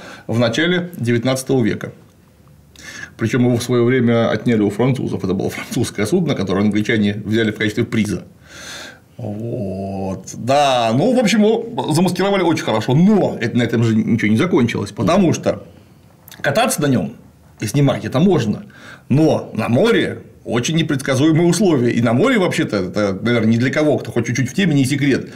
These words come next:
почти ничего не снимают. Там какие-то общие планы, общие виды.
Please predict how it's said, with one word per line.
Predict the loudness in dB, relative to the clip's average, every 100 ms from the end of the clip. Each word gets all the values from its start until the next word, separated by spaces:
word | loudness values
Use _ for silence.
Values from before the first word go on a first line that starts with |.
| -18 -20 -16 -2
почти | 0 0 2
ничего | 2 4 2 2
не |
снимают. | 2 0 2 2 0 -2
Там | -2
какие-то | -2 -2 0 0
общие | 2 0
планы, | 0 2 2 2 2 2
общие | 0 0 0 0
виды. | 2 2 2 2 2 0